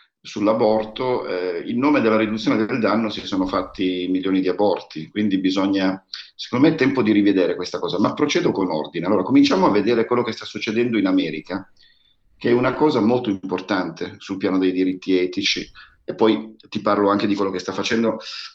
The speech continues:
la, alcune multinazionali americane, no? Al di, al di là del giudizio sul, di cui parlavi tu. Allora, sta succedendo questo, che c'è una sentenza della Corte Suprema. Allora, dovete sapere che in America il diritto non è come quello italiano, c'è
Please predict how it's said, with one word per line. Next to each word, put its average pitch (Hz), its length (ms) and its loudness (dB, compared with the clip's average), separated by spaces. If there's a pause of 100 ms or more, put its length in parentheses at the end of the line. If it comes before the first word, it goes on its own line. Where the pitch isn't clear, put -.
(240)
la, 90 540 -2
alcune 120 320 -2
multinazionali 107 720 0
americane, 92 640 -2
no? 104 280 0
Al 92 80 -2
di, - 100 -14
al 90 140 -4
di 92 120 -8
là 98 140 0
del 92 140 -6
giudizio 87 560 -8
sul, 85 280 -12 (560)
di - 380 -8
cui 92 160 4
parlavi 82 460 4
tu. - 240 -10
Allora, 107 220 4
sta 120 120 -6
succedendo 127 480 2
questo, 85 360 -2
che 117 120 -2
c'è 139 240 0
una 110 220 2
sentenza 113 540 2
della 101 140 0
Corte - 280 -6
Suprema. 101 420 0
Allora, 117 160 2
dovete 117 240 0
sapere 127 380 0
che 117 100 -4
in 113 120 0
America 117 360 -2
il 101 100 -2
diritto 107 360 -4
non 107 120 0
è 104 80 0
come 95 220 -4
quello 95 220 0
italiano, 92 560 -4
c'è 95 340 -2